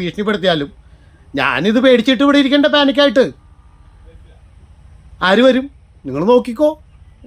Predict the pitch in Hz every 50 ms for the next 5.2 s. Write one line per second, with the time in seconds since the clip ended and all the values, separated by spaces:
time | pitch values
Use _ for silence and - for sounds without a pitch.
0 | - - - - - - - - - - - - - - - - - 202 220 247
1 | 247 254 269 277 302 294 285 269 277 262 240 226 220 226 190 196 220 233 226 214
2 | - - - 269 262 262 247 233 233 240 233 - 233 226 214 208 202 165 156 165
3 | 185 208 185 208 226 240 247 - - - - - - - - - - - - -
4 | - - - - - - - - - - - - 277 240 262 269 247 220 233 247
5 | 226 180 180